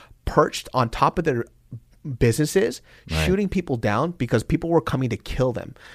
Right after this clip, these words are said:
Speaker 1: It was nuts. People were sniping each other off,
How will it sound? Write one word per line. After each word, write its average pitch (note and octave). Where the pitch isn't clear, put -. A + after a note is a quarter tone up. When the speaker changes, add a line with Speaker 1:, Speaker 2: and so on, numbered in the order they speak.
Speaker 1:
It D3+
was F3
nuts. A2+
People A3
were G3+
sniping C#3+
each A2+
other A2
off, G#2+